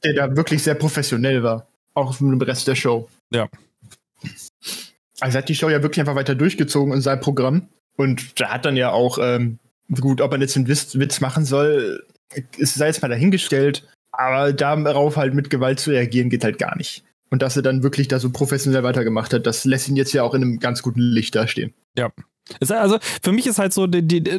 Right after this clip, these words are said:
Speaker 2: das eine, weil du meinst, ja, Will Smith hat darüber gelacht. Ich bin mir aber nicht sicher, ob das wirklich halt ein echtes Lachen war. Oder das sind alles, im Endeffekt sind das ja alles Schauspieler, die können auch sehr gut gekünstelt lachen.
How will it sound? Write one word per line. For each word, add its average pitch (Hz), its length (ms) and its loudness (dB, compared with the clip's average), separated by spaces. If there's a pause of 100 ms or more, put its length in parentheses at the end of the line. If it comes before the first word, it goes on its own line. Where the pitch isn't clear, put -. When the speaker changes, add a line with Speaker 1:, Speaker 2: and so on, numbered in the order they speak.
(200)
Speaker 2:
das 156 140 0
eine, 185 240 0 (120)
weil 156 80 2
du 170 60 2
meinst, 175 340 0 (240)
ja, 160 320 0
Will 180 140 4
Smith 165 460 0
hat 160 260 -4
darüber 135 400 2
gelacht. 135 400 0
Ich 156 140 -2
bin 190 140 2
mir 190 80 2
aber 156 120 2
nicht 175 140 2
sicher, 185 340 0
ob 160 160 -4
das 151 200 0
wirklich 156 360 0
halt - 220 -4
ein 127 340 2 (400)
echtes 156 480 0
Lachen 131 320 0
war. 156 240 2
Oder 139 120 2
das 143 100 2
sind 160 80 2
alles, 151 300 2
im 160 120 0
Endeffekt 165 220 4
sind 151 80 4
das 139 80 2
ja - 80 -2
alles 165 240 0
Schauspieler, 139 540 0
die 131 100 0
können 147 220 -2
auch 139 80 2
sehr 131 160 2
gut 139 160 2
gekünstelt 135 640 0
lachen. 101 340 0